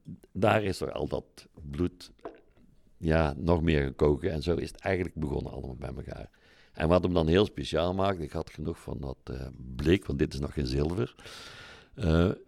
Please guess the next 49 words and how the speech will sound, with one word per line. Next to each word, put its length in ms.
genoeg 300
van 80
dat 120
blik 200
staan, 400
dus 200
ja, 300
en, 300
en 160
op 60
een 340
gegeven 200
moment, 140
je 80
gaat 220
naar 100
Noorwegen 480
toe 120
of 100
je 140
verhuist 440
en 140
er 100
gebeuren 400
dingen, 480
je 80
doet 160
de 60
scheiding 560
en, 220
eh, 220
je, 500
je 180
sjouwt 260
dat 100
spul 320
<laughs> 0
steeds 320
maar 180
mee, 300
maar 220
het 220
stond 260
in 120
dozen. 500
Nou, 220
die 100
kleinkinderen, 1000
eh, 320